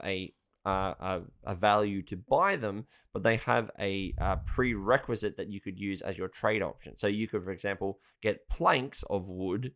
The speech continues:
if you have one log of wood or two logs of wood, I think, in one of it. So if I tra-, if I produce, uh, the, I can produce one thing only,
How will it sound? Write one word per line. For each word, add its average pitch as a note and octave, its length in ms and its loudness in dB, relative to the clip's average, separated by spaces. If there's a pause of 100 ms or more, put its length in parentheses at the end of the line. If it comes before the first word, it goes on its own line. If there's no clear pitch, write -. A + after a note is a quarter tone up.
if F#2+ 120 -8
you G2 140 -4
have F#2 420 2
one F2+ 400 -4
log F#2+ 300 0
of F2 160 -8
wood D#2+ 240 -8
or G2 140 -4
two G#2 220 2
logs F2 240 -2
of F2+ 140 -14
wood, C#2+ 160 -8
I F#2 100 -6
think, F2 220 -12
in F2 220 -10
one F2 140 -6
of - 80 -16
it. - 100 -16 (220)
So A#2 180 8
if A#2+ 80 4
I C#3 160 6
tra-, C3 340 0
if A2+ 160 -2
I B2 140 4
produce, A2+ 640 2 (400)
uh, G2 380 2
the, G2 540 -2
I G#2+ 120 4
can G#2+ 140 -4
produce G2 300 -6
one A#2 460 4
thing A#2 220 -2
only, D3 420 0